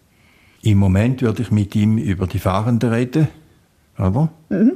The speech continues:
Speaker 2: das wäre sicher ein Thema, ja.
Speaker 1: Weil er wird ja, ist jetzt gerade im Leserbrief, äh, im Bieler Tagblatt sehr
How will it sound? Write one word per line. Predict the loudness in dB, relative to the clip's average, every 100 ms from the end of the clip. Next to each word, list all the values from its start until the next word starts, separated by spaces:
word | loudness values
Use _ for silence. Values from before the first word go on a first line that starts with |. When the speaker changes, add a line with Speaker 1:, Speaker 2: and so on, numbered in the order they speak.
| -2
Speaker 2:
das | -6 -4
wäre | -4 -4
sicher | -2 -2 -2
ein | -4
Thema, | -2 0 0
ja. | -2 -6 -8
Speaker 1:
Weil | -2 0 2
er | 2 2
wird | 0 -2 -2
ja, | -2 -2 -4 -4
ist | -6 -4
jetzt | -6 -4
gerade | -4 0
im | 2
Leserbrief, | 2 0 -2 -2 -2 -2 -2
äh, | -4 -4 -4 -4 -8 -10
im | -8 -4
Bieler | -2 -2 -2
Tagblatt | -2 -2 -2 -4 -2
sehr | -2 -2 -2 -6